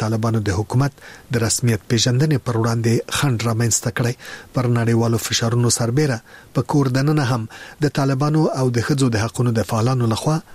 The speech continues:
فشارونه په زیاتېدو دي، څو طالبان دې ته اړ کړي چې د ښځو حقونو ته درناوی وکړي. خو طالبان یوه خبره په وار ورکوي چې د افغان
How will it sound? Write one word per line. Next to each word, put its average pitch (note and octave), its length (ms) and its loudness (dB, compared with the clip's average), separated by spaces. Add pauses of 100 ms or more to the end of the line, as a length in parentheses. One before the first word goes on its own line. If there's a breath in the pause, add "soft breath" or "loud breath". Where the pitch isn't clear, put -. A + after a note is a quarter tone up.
(220 loud breath)
فشارونه C3+ 440 2 (100)
په A#2 120 0
زیاتېدو C3 480 0
دي، A#2 80 2 (440 loud breath)
څو D3+ 120 2 (280)
طالبان A#2 440 0
دې B2+ 160 2
ته - 80 -4 (140)
اړ D#3+ 80 0 (100)
کړي C#3 160 2 (360 loud breath)
چې - 80 -2 (120)
د G2+ 80 -2
ښځو C#3 300 0
حقونو A#2 420 -2
ته A#2 320 -4
درناوی A#2+ 440 2
وکړي. A#2 320 0 (520 loud breath)
خو - 180 -2
طالبان C#3 400 0 (240)
یوه C3+ 240 0
خبره A2+ 300 -2 (100)
په A#2+ 160 4
وار D3+ 240 2
ورکوي A#2 460 2
چې A#2+ 80 0 (420 loud breath)
د A2+ 140 2
افغان A#2 280 -2